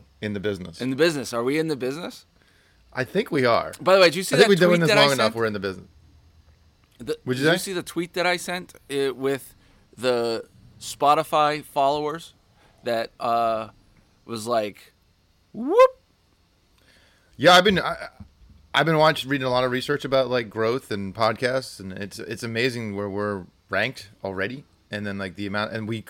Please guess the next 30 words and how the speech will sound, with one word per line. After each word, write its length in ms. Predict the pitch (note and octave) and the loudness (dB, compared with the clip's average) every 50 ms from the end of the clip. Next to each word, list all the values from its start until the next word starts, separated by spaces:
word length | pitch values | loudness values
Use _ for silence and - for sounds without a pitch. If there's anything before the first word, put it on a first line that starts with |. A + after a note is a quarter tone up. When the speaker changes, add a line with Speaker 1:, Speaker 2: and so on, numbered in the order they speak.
| - | -10
Speaker 1:
we 80 | - A#2+ | -8 -8
checked 340 | A#2 - - D3+ C#3+ - - | -4 0 2 2 2 2 4
off 460 | C#3 D3 C#3 B2 A2+ - - - - _ _ _ _ _ _ _ _ _ _ _ _ _ _ _ _ - | 4 6 6 6 4 0 -6 -20 -20 _ _ _ _ _ _ _ _ _ _ _ _ _ _ _ _ -2
all 180 | C3 B2 C3 C3+ | 2 2 2 2
forty-eight 540 | - - C#3+ D3 C#3+ C3 B2+ C3 B2+ A#2+ - | 0 0 0 0 2 2 2 0 0 0 -2
states. 480 | - C3+ B2+ A2+ G2 - - - - _ _ _ - - | -2 0 0 0 -2 -4 -10 -20 -20 _ _ _ -12 -8
Speaker 2:
Oh, 100 | A#2+ C3 | -6 -6
there's 180 | B2 C#3 B2+ A#2+ | -4 -6 -6 -2
more 220 | C#3 D#3 D#3+ D#3+ | 0 2 2 2
Speaker 1:
Montana? 280 | D#3 C3 B2+ B2+ C3 C3+ | 2 2 2 2 4 4
Speaker 2:
than 80 | C#3+ C3 | 2 2
forty-eight 240 | B2 A#2 A2 - | 0 -2 -4 -6
states, 280 | - - C3+ A2+ G#2 - | -6 -6 -6 -6 -8 -10
Chris. 300 | - - G2 - - - _ _ _ _ | -16 -18 -18 -20 -20 -20 _ _ _ _
Speaker 1:
No, 300 | - D3+ D3+ C3 A#2 - - _ - - | -4 0 0 0 0 -2 -6 _ -16 -4
continental 380 | - D#3 D3 B2+ C3+ C3+ B2+ A2+ | 0 0 0 0 0 -2 -2 -2
United 260 | A2+ C3+ C#3 G2 F#2 | -2 -2 -2 -2 -2
Speaker 2:
Continental, 220 | - F#2+ F#2 F2+ | -4 -6 -6 -6
Speaker 1:
States. 100 | - - | -6 -8
Speaker 2:
there 100 | G2+ G2+ | -10 -12
we 60 | G2 | -10
go. 160 | F#2+ - A2+ A#2+ | -10 -8 -8 -4
So, 320 | - - E3 E3 D#3+ C#3 | 0 2 4 4 4 4
so 120 | - D3 | 2 2
we're 140 | D3 D#3 E3 | 4 6 6
only 180 | F3 F3+ F3+ C3+ | 6 6 4 2
Speaker 1:
Con- 120 | C3 B2 | 2 2
Speaker 2:
missing, 420 | D#3 D#3 - F3 E3 D#3 D3 C3+ - _ | 2 0 0 -4 -6 -6 -8 -10 -8 _
uh, 140 | - B2 B2 | -2 -2 -2
uh, 260 | B2 - A2+ G#2+ - | -2 -4 -8 -8 -10